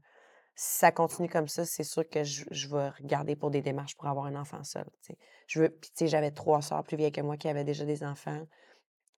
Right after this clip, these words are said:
Tu sais, je me souviens d'être à Noël dans ma famille puis de faire un peu, pas de la jalousie, mais genre de regarder mes sœurs puis faire, « C'est exactement ce que je veux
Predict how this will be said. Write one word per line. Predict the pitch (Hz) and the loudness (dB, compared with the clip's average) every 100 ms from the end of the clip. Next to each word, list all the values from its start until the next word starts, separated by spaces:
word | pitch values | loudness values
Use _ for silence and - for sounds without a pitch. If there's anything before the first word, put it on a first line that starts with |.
| - | -2
Tu | |
sais, | 180 | 2
je | 165 | 4
me | |
souviens | 151 - | 4 4
d'être | 175 160 | 4 6
à | 156 | 4
Noël | 151 147 151 160 165 165 - - - | 2 2 2 2 0 -8 -16 -20 -6
dans | 165 160 | 2 4
ma | 156 | 4
famille | 151 147 151 165 | 2 0 2 2
puis | 165 | 0
de | - | -6
faire | 151 147 147 - _ _ _ _ _ _ _ _ _ _ _ - | -4 -4 -6 -8 _ _ _ _ _ _ _ _ _ _ _ 6
un | 170 | 8
peu, | 170 - 220 | 8 6 0
pas | - 262 | 4 10
de | |
la | 226 | 10
jalousie, | 170 180 160 156 175 | 10 8 8 2 0
mais | 202 | 2
genre | 165 160 | 4 4
de | |
regarder | 156 156 151 165 | 6 6 6 6
mes | 160 | 4
sœurs | 151 156 160 | 2 0 0
puis | - | -2
faire, « | 147 151 | -6 -6
C'est | - | -4
exactement | 160 156 170 160 156 | -4 -2 -2 0 -2
ce | 156 | -4
que | - 151 | -6 -6
je | 143 | -4
veux | 156 160 | -6 -8